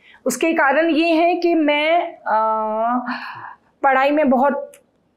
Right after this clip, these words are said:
mediocre थी, मैं सिर्फ pass हो जाती थी, मेरा कोई rank वैंक नहीं आता था मेरा।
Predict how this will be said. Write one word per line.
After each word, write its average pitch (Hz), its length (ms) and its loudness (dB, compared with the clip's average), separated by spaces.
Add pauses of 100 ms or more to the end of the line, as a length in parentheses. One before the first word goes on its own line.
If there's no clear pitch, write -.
(520)
mediocre 226 600 2
थी, 269 40 0
मैं 277 120 0
सिर्फ 269 260 -2
pass 330 340 0
हो 202 80 0
जाती 180 300 -4
थी, 175 300 -10 (560)
मेरा 220 140 2
कोई 226 320 2
rank 214 440 0
वैंक 208 320 -2
नहीं 202 180 0
आता 170 240 -4
था 196 160 -6
मेरा। 196 380 -2